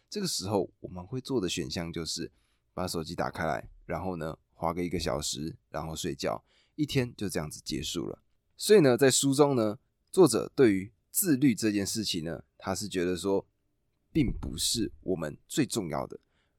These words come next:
而是我们必须呢，去建立一个习惯的模式。那这个模式呢，它呢，能够让我们习惯性的进入到所谓的深度工作的状态当中。那么书中呢，他是讲说我们必须要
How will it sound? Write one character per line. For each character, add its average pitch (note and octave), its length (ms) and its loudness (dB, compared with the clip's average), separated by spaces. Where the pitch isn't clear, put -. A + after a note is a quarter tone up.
而 D#3+ 120 4
是 G#3 140 0
我 G#3 60 8
们 A2 240 4
必 F#3 140 2
须 C3 260 4
呢， A#2+ 280 4
去 C3+ 160 0
建 B2+ 360 4
立 B2 180 4
一 G2 60 -4
个 G2 140 2
习 - 260 0
惯 A2 240 4
的 F2+ 120 0
模 F#2+ 260 -4
式。 A#2 300 -2
那 C#3 80 -4
这 C#3+ 120 4
个 C#3+ 100 8
模 G#2+ 260 2
式 D#3 260 4
呢， A2 260 4
它 D#3+ 160 4
呢， E3 260 4
能 B2 220 0
够 D#3+ 180 4
让 D#3+ 240 4
我 G#2+ 80 0
们 F#2+ 220 -2
习 - 360 -2
惯 D#3+ 220 8
性 B2 200 2
的 F2+ 220 0
进 C3+ 180 -2
入 A2+ 160 2
到 G2+ 280 2
所 F2+ 160 -6
谓 F2+ 100 -2
的 D#2 140 -4
深 C#3+ 340 2
度 D3 200 0
工 G#2+ 300 -4
作 A2+ 180 -2
的 C#2+ 200 -4
状 A#2 300 -6
态 F#2 240 -8
当 D#2 260 -10
中。 F2+ 240 -8
那 G#2+ 100 -4
么 G2+ 180 0
书 G#2+ 180 -2
中 A2 220 4
呢， F#2 180 0
他 F#2 180 -4
是 G2+ 160 -6
讲 D2+ 220 -6
说 F2 180 -2
我 E2 140 -2
们 E2 160 -8
必 F#2 100 -4
须 F2+ 200 -8
要 F2+ 240 -4